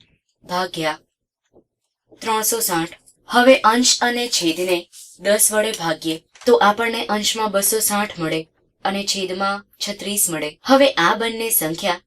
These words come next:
ચાર વડે વિભાજ્ય હોય એવું લાગે છે. બસો સાઠ ભાગ્યા ચાર કેટલા થાય? બસો ભાગ્યા ચાર પચાસ થશે, અને સાઠ ભાગ્યા ચાર પંદર થાય. આમ, પચાસ વત્તા પંદર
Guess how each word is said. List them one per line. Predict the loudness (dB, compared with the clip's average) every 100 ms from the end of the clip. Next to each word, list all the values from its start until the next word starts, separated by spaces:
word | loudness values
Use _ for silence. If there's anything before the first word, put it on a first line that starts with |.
| _ _ _ 0
ચાર | 4 4 2
વડે | 0 0 -2
વિભાજ્ય | -2 0 0 0 -2
હોય | 0 -2 -2 _ _
એવું | -4 -2 0
લાગે | -2 -2 -4
છે. | -6 -8 _ -2
બસો | 0 4 4
સાઠ | 6 2 0
ભાગ્યા | 0 0 2 0 2
ચાર | 2 2 -2 _
કેટલા | -18 -8 -4 -4
થાય? | -2 -2 -2 -4 _ _
બસો | 2 4 4 2
ભાગ્યા | 0 -2 -2 -2 2
ચાર | 4 4 0 _ _ _ _ 0
પચાસ | 2 4 4 2
થશે, | 0 -2 -4 -8 _ _ 0
અને | 2 2
સાઠ | 2 2 0 -4
ભાગ્યા | -4 -2 -2 -2 0
ચાર | 2 0 -2 _
પંદર | -2 0 0 0
થાય. | 0 -4 -6 _ _ 4
આમ, | 4 2
પચાસ | -2 2 4 2 0
વત્તા | -2 0 -2
પંદર | 0 -2 0 0